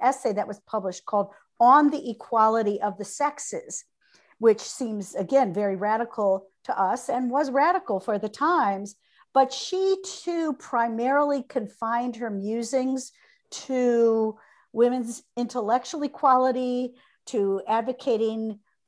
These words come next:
for women's educational attainment, more educational opportunities for women. And she was very,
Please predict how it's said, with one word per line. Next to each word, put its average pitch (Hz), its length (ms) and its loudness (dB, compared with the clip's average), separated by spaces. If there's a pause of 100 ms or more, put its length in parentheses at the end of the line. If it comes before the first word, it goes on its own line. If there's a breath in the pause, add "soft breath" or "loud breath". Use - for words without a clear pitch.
(100)
for 208 240 2
women's 220 760 0
educational 247 1400 -2
attainment, 240 560 -2
more 233 400 -2 (180 soft breath)
educational 233 460 -4
opportunities 254 720 -2
for 277 160 -2
women. 269 320 0 (260 soft breath)
And 247 120 -2
she - 140 -8
was 233 180 -2
very, 269 880 4